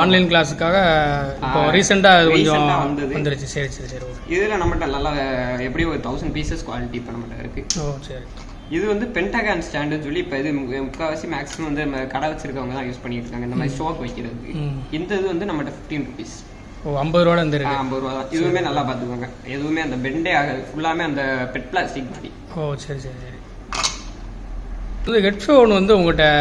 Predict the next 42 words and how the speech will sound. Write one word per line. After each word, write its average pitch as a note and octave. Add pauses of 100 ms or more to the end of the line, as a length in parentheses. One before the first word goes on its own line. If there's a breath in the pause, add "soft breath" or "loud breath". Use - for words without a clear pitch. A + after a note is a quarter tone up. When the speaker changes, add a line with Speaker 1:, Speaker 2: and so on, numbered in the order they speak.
(240)
Speaker 1:
என்ன F#3
மாதிரி E3
ரேஞ்சில் E3
இருக்கு? C#3+ (160)
ஸ்டார்டிங் G#3
பிரைஸ் F3 (120)
எவ்வளோல D#3+
இருந்து C#3+ (360)
ஹை F3+ (140)
எண்ட் A3+ (100)
எவ்வளோல E3
வரைக்கும் D#3
உங்கள்கிட்ட C#3+
அவைலபிளா D3+
Speaker 2:
ஹெட்ஃபோன் -
Speaker 1:
இருக்கு? G3
Speaker 2:
வந்து G#3+
இப்ப E3
நான் D3
நிறைய D3+
பேர் E3+
சொல்லுவாங்க, D#3+
இருநூறு C#3+
ரூபாய்க்கு D3
தரேன், C#3+
நூறு C3+
ரூபாய்க்கு C3
தரேன், B2
அந்த B2+
இதெல்லாம் D3
நம்மகிட்ட C3
கிடையவே C#3
கிடையாது. B2 (440)
நம்மகிட்ட F3 (120)
வந்து E3 (680)
இந்த D3
மாதிரி E3 (480)
டூப்ளிகேட் D#3+
மாடல்ஸ் B2
தான். A#2+
நான் C3
ஒரிஜினல் E3